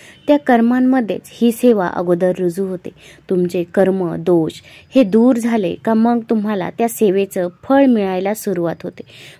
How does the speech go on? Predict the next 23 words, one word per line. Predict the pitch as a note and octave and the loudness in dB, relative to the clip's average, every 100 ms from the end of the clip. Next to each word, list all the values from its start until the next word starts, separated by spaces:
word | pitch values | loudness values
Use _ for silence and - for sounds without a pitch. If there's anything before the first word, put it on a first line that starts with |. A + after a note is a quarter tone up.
| - | -4
म्हणजे | F3 F3 E3+ - | -2 -2 -6 -8
सेवेचं | - G3 F#3 F#3+ A3 - | -2 2 2 0 -4 -4
फळ | - A3+ | -2 0
हे | A3+ A3+ F#3+ - - - | 2 0 -2 -6 -20 -6
उशिरा | A3+ A3+ - D#4 E4 | -2 0 0 2 6
मिळतं, | D4+ A#3+ G#3+ G3 G3+ | 6 4 2 -2 -2
पण | - G#3 | 0 0
सेवेचं | G3+ - F#3 F3+ G#3 G#3 | 0 -4 0 0 -2 -4
फळ | A#3 A#3+ | 0 0
हे | A3 | 2
आपल्याला | A#3+ G3+ G#3+ G3+ F#3+ | 0 0 -2 -2 0
नक्की | G3+ F#3 - A#3 | -2 -4 -4 -2
मिळतं. | G#3+ F3 D#3+ - | 0 0 -4 -8
म्हणून | G3+ G3+ G#3+ G#3+ - - | -4 0 0 -2 -4 -8
आपण | F#3 - G#3+ F3+ - - - | -10 -2 -2 -2 -8 -20 -10
जेवढी | F#3+ A3+ A3+ C4+ | 4 6 8 6
सेवा | D4+ D#4 C#4 C#4 | 6 4 4 4
जमेल | A#3+ A#3+ F3+ F3+ | 4 2 2 0
तेवढी | G3 F#3+ G3 | 0 0 0
सेवा | A3 A#3+ A3 | 0 0 0
आपण | A3 G#3+ - F3 F3+ | -2 -4 -2 -2 -2
केलीच | F3 E3 E3 F3 | -4 -4 -4 -6
पाहिजे. | F3 E3+ E3+ | -10 -8 -10